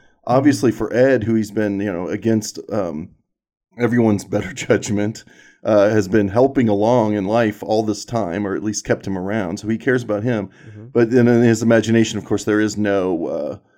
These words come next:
Speaker 1: uh, the other couple, you know, Liz's
Speaker 2: Right.
Speaker 1: roommates, uh, involved in it at all. But later in the movie, every time he makes a decision, you remember this scene. Like, you
Speaker 2: Mm-hmm.
Speaker 1: remember him saying he loves Liz, and you remember how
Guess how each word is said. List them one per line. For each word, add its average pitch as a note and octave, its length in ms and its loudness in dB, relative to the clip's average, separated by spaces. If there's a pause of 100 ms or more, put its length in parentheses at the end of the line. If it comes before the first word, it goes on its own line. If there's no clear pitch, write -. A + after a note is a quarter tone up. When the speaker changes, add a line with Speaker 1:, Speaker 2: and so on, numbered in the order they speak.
(260)
Speaker 1:
uh, F#2 220 -2
the G2 220 -2
other G#2+ 200 0
couple, F#2+ 640 -4
you A2 100 -2
know, G2+ 260 -2 (120)
Liz's A2 260 0
Speaker 2:
Right. G2+ 140 -6
Speaker 1:
roommates, G2+ 760 0
uh, G2 400 0 (180)
involved G#2 500 0
in G#2 100 0
it F#2+ 140 -6
at G2+ 100 -4
all. A2+ 280 -2 (340)
But B2 180 2
later D#3+ 280 6
in C#3+ 60 6
the A#2+ 80 6
movie, D3+ 260 4
every D3 200 4
time D#3 300 -2
he C#3 120 2
makes B2 260 0
a A#2 40 -8
decision, G#2+ 720 -6 (520)
you A#2+ 340 0
remember A#2+ 560 4
this - 600 -2
scene. B2+ 680 -8
Like, A#2+ 200 -2
you B2+ 60 0
Speaker 2:
Mm-hmm. A#2+ 100 2
Speaker 1:
remember C3 280 2
him C3+ 160 2
saying B2 260 2
he A#2+ 120 2
loves A#2 340 0
Liz, B2+ 320 2
and A2 120 -2
you G#2 60 -2
remember G#2+ 540 -2 (360)
how A2+ 340 2